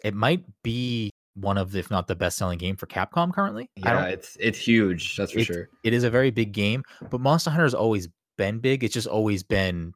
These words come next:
Speaker 1: tied to, it was on, you know, P S P and, and, and D S and stuff like that. So it's always been, its roots are for the most part in handheld. So, it, you know, I, I expect the Switch game to be a really good game, but the fact that they're coming with it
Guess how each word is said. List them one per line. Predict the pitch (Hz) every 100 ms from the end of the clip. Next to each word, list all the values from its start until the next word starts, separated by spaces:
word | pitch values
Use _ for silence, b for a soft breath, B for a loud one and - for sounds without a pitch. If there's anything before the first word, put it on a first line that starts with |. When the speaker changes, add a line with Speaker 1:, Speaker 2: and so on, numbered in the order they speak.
| -
Speaker 1:
tied | 95 90 85
to, | 85 - _ -
it |
was | 92
on, | 90 87
you | 92
know, | 82
P | - 87
S | -
P | 160 151 139
and, | 95 90
and, | 87 87 -
and | 92 92
D | 101
S | 110 104 - _
and | 107 101
stuff | 110 104
like | 104
that. | 110 101 -
So | 98 87 - b
it's | 113 139
always | 160 113
been, | 92 98 92 104 117 -
its | 107
roots | 98 107 120 - -
are | 120 120 - -
for | 139
the | 123
most | 123 -
part | 139 135 -
in | 120 117
handheld. | 123 127 139 139 - b b
So, | - 107
it, | - -
you | 110
know, | 95
I, | 92 110 107 -
I | 110
expect | 113 101 - - 113 120 -
the | 107
Switch | - 110 -
game | 110 101 95
to | - 92
be | 101 98 95
a |
really | 85 95 90
good | 85 87
game, | 90 87 104 127 _ -
but | 101
the | 92
fact | - 101 98
that | 90
they're | 95 87
coming | - 98 92 87 87 110 -
with | 101 -
it | 92